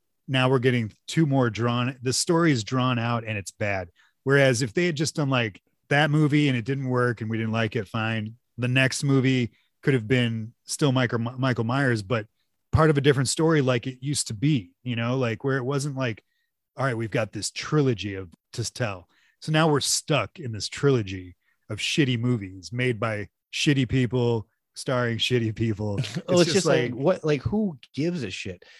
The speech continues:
Speaker 2: I guess this trilogy is, like, original in that, like, she's coming back to, like, like, fight him, but
Speaker 1: Eh.
Speaker 2: does anybody care? She's, like, seventy, and
Speaker 1: Yeah,
Speaker 2: it,
Speaker 1: I don't
Speaker 2: I mean
Speaker 1: care. I had a recent, recently I had a discussion with,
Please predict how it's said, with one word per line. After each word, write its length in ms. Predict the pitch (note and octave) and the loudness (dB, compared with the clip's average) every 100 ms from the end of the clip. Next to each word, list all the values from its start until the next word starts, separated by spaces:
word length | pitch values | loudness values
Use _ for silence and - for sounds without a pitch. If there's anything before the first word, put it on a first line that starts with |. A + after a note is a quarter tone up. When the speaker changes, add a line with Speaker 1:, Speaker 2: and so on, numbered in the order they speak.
| - | 0
Speaker 2:
I 100 | D3+ | 0
guess 280 | D#3 G#3 F#3 | 4 2 0
this 520 | A2+ D3 D3 - - - | 0 0 0 -6 -12 -8
trilogy 420 | D3+ D3 B2 A#2 | -2 -2 -2 -4
is, 200 | G#2+ G#2+ | -4 -6
like, 320 | G#2 G2 F#2+ A#2 | -6 -8 -8 -6
original 400 | G#2+ G#2+ A2+ A2 | -4 -2 -4 -6
in 160 | G#2 | -6
that, 120 | G2 G2 | -6 -8
like, 360 | F#2 E2+ F2 _ _ _ _ _ | -14 -16 -20 _ _ _ _ _
she's 320 | - G#2+ G2 | -12 -10 -8
coming 260 | - G#2+ G2+ | -4 -4 -4
back 320 | G2 G2+ G#2+ | -2 -2 -2
to, 80 | - | -4
like, 300 | G2 F2+ F2 _ _ _ _ _ _ _ | -6 -6 -8 _ _ _ _ _ _ _
like, 240 | F#2+ E2+ - | -12 -12 -14
fight 260 | - F2+ | -16 -6
him, 180 | G#2+ A2+ | -2 -2
but 200 | G2+ F#2 - - _ _ _ _ - | -2 -6 -8 -20 _ _ _ _ -4
Speaker 1:
Eh. 240 | C#3 C#3 - _ _ - | -2 -2 -4 _ _ 0
Speaker 2:
does 200 | C#3+ C#3+ | 4 4
anybody 320 | F#3 G#3 F3+ | 4 4 2
care? 240 | - C3+ | 2 2
She's, 180 | E3+ F#3 | 2 0
like, 140 | F3 C#3 | 0 -2
seventy, 680 | - C#3 D#3+ C3+ F2 F2+ - - | 0 0 0 -2 -4 -12 -14 -4
and 140 | A#2+ | 0
Speaker 1:
Yeah, 80 | A#2+ | 0
Speaker 2:
it, 40 | |
Speaker 1:
I 140 | A2+ C#3+ | -2 -4
don't 300 | A2+ C#3+ C3+ | -2 -2 0
Speaker 2:
I 40 | |
mean 160 | C3+ B2+ | 0 -2
Speaker 1:
care. 340 | G2+ F#2+ F2+ _ _ _ _ - | -4 -10 -14 _ _ _ _ -2
I 60 | |
had 160 | C#3 D#3+ | 4 6
a 40 | D3+ | 6
recent, 440 | C#3+ C3+ D3+ C3 | 4 2 0 -2
recently 340 | C#3+ C3 C#3 | -2 -2 0
I 40 | B2+ | 0
had 140 | A#2+ | 0
a 40 | A2+ | -2
discussion 560 | G#2 - A#2 - A2 | -6 -4 -2 -2 -4
with, 160 | G2+ | -10